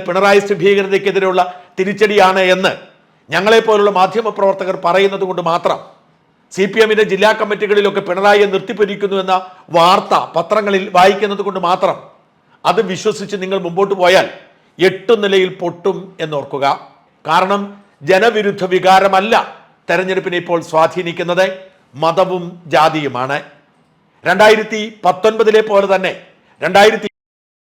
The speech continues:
ലോക്സഭാ തെരഞ്ഞെടുപ്പിൽ സി പി എമ്മിന് തിരിച്ചടി ഉണ്ടായത് മോദിയും ബി ജെ പിയും സംഘപരിവാരും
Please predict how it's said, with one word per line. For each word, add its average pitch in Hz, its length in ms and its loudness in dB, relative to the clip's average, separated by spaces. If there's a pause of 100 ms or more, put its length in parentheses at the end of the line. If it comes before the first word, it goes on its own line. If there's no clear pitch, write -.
(400)
ലോക്സഭാ 226 420 4
തെരഞ്ഞെടുപ്പിൽ 202 460 -6
സി 220 120 -2
പി 226 100 -6
എമ്മിന് 202 200 -2
തിരിച്ചടി 190 360 0
ഉണ്ടായത് 156 340 2 (640)
മോദിയും 202 500 0 (200)
ബി 185 180 -2
ജെ 208 160 4
പിയും 190 240 -2 (140)
സംഘപരിവാരും 190 720 2